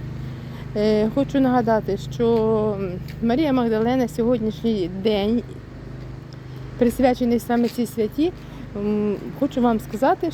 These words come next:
що саме вона, е, покровителькою є, звичайно, що жінок, е, вчителів і всіх людей, які щось хочуть у неї випросити. Ось, бачите, підійшли. Е,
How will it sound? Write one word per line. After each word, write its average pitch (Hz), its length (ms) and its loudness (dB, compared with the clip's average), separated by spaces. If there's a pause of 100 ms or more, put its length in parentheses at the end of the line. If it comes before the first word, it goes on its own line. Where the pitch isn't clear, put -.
(100)
що 240 120 -4
саме 339 340 -2
вона, 202 460 -2 (640)
е, 180 300 -2 (320)
покровителькою 240 1120 2
є, 190 240 2 (1300)
звичайно, 233 520 2
що 208 180 -2
жінок, 175 480 -2 (760)
е, 175 220 0 (460)
вчителів 254 600 2 (1120)
і 226 260 6
всіх 247 320 0
людей, 285 320 4
які 240 240 2
щось - 360 -2
хочуть 240 460 0 (400)
у 185 40 -6
неї 196 340 -2 (140)
випросити. 185 580 -4
Ось, 214 200 -2
бачите, 220 260 0
підійшли. 220 580 -2 (640)
Е, 180 380 0